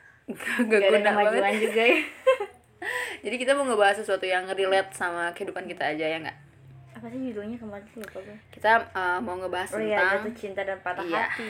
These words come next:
Speaker 1: jatuh cinta dan patah hati. Karena jatuh cinta dan patah hati itu
Speaker 2: Satu
Speaker 1: kayak
Speaker 2: paket kayaknya,
Speaker 1: satu paket,
Speaker 2: ya.
Speaker 1: iya nggak sih? Menurut lu gimana nih tentang itu?
Speaker 2: Jatuh cinta gimana ya? Sebenarnya kayak gue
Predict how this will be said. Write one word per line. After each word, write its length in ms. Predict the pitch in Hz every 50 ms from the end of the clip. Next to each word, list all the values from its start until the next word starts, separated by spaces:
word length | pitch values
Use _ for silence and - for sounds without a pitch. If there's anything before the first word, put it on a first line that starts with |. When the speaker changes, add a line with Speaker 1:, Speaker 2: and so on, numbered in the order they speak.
| 208 196 165
Speaker 1:
jatuh 260 | 170 170 165 165 180
cinta 320 | - - 175 170 165 151 170
dan 160 | 170 170 165 160
patah 240 | 156 165 160 160 156
hati. 120 | - -
Karena 220 | 160 175 180 233 - - - - - - -
jatuh 240 | 185 190 190 202
cinta 200 | - 190 175 - 240
dan 120 | 240 254
patah 220 | 226 214 208 - 190
hati 160 | 180 170 175
itu 140 | 180 - 240
Speaker 2:
Satu 100 | 254 254
Speaker 1:
kayak 140 | 254 208 190
Speaker 2:
paket 360 | 233 247 240 - - 254 - -
kayaknya, 220 | - 208 190 185 185
Speaker 1:
satu 140 | 226 214 214
paket, 240 | 233 - - 208 208
Speaker 2:
ya. 80 | 170
Speaker 1:
iya 100 | 185 202 208
nggak 180 | 190 175 156 -
sih? 140 | 180 180 180 - - - _ _ _ _ _ _ _
Menurut 200 | - 202 208 220
lu 100 | 240 277 285
gimana 260 | 247 208 196 185 180
nih 180 | 175 175 160 156 - _ _
tentang 300 | - 180 170 170 165 165
itu? 200 | 156 - 160 156 156 - _ _ _ _ _ - - - - - - - - - -
Speaker 2:
Jatuh 380 | 202 208 214 208 - 233 226 214
cinta 400 | - - 202 202 202 208 - 220 175 180
gimana 420 | 185 202 226 220 240 277 311 311 285
ya? 200 | 233 202 185 185 214
Sebenarnya 380 | - 240 220 240 269 320 339 359 349 - -
kayak 220 | - 254 208 - - 214
gue 200 | 226 226 254